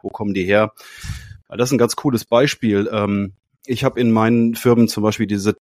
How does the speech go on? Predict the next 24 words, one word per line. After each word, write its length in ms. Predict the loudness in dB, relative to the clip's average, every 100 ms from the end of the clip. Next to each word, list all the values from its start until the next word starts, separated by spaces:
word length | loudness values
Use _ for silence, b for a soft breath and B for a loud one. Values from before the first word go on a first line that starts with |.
| _
dieses 260 | -8 -6 -6
Thema 380 | -2 0 2 0
Roles 400 | 2 2 2 0
and 80 | -4
Responsibilities 800 | -4 -2 -4 -2 -2 -2 -2 -4
eingeführt. 600 | -4 -4 -4 0 0 0 -6 _
Wo 160 | -8 -4
habe 100 | -4
ich's 120 | -4
gelernt? 360 | -2 2 2 0
Im 80 | -2
Konzern. 500 | -4 0 0 0 -2 _ _ _ _ _ _ _ _ _ _ -16 -6
Und 100 | -4
es 60 |
ist 60 | 2
mega 240 | 4 4
geil, 280 | 6 4 4
was 140 | 2 -2
funktioniert 380 | -4 2 4
auch 80 | 4
in 60 | 2
ganz 160 | 0 0
kleinen 240 | 0 2
Firmen. 360 | 2 2 0